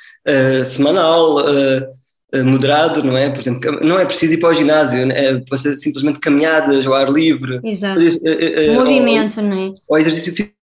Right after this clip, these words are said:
Speaker 1: físico, eh, incorporado no dia a dia, ou seja, tam-, já que estão na Alemanha, a parte dos ouvintes, irem para o trabalho de bicicleta e voltarem, só isso já é exercício físico, não é? É, é moderado e está incorporado no, na rotina, isso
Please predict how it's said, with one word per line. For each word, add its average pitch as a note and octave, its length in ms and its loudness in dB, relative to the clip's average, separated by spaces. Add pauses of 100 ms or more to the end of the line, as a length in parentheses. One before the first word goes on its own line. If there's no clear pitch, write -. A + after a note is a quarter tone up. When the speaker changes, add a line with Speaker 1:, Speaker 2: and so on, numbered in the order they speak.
Speaker 1:
físico, F3 580 0
eh, D#3 240 2
incorporado E3 460 -2
no D#3+ 80 0
dia D#3 140 2
a D#3 40 4
dia, D3+ 260 2
ou C3 60 0
seja, B2+ 480 -4
tam-, C#3 300 -2
já C#3 200 -4
que C#3 80 -6
estão C#3+ 140 -2
na C#3 100 2
Alemanha, D3 420 2
a D3+ 140 0
parte C#3 180 0
dos C#3 80 2
ouvintes, D3+ 360 -2 (380)
irem D#3 220 2
para D3+ 100 2
o D3 40 0
trabalho C#3+ 340 0
de - 60 -
bicicleta E3+ 600 0
e D3+ 80 4
voltarem, D#3+ 640 0 (260)
só A3 260 0
isso G#3+ 340 0
já G3+ 200 0
é G#3 140 2
exercício G#3+ 400 -2
físico, G#3 440 -2
não D3+ 140 0
é? D3+ 60 0
É, D#3 260 0
é D#3 40 2
moderado D3 520 0 (320)
e D#3+ 40 -12
está F#3 120 2
incorporado F3+ 720 0
no, F#3 180 2
na F3 100 2
rotina, D#3 540 0
isso D3+ 280 0